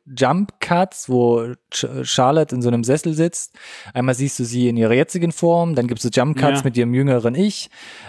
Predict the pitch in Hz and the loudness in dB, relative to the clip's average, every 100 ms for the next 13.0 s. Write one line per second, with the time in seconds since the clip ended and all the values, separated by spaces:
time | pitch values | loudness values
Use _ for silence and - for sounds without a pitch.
0 | - 127 127 131 131 123 131 143 185 180 | 0 2 4 4 2 0 2 4 2 0
1 | - 156 156 156 - 156 151 165 156 151 | -2 0 0 -2 -2 -4 -2 0 2 2
2 | 143 - 165 160 156 147 147 151 - 151 | 0 0 0 0 -2 0 0 -2 -2 -2
3 | 139 127 151 180 214 - - _ _ 127 | -2 -2 -2 -2 -2 -10 -20 _ _ -2
4 | 170 196 170 117 131 143 143 135 151 143 | -2 -4 2 4 4 2 0 -4 -6 -8
5 | - 139 143 135 131 151 160 180 170 - | -2 0 2 0 -2 -4 -2 -6 -6 -10
6 | - 165 175 175 170 135 135 117 113 135 | -6 -2 0 0 -2 0 2 2 0 -2
7 | 127 123 147 147 135 139 131 127 127 127 | -2 -4 -12 -10 -6 -2 -2 -2 0 0
8 | 135 139 - 147 160 165 170 _ _ 120 | 2 0 -2 -2 -2 -2 -4 _ _ 0
9 | 117 123 131 135 139 135 131 131 127 127 | 2 2 0 2 4 4 4 2 0 -6
10 | _ _ _ _ _ _ _ _ _ 151 | _ _ _ _ _ _ _ _ _ 0
11 | 196 - 180 185 156 170 - 143 151 120 | 2 2 2 2 0 -2 -2 0 0 0
12 | 117 - - 117 113 107 107 147 147 143 | -4 -6 -4 0 0 0 0 0 0 -2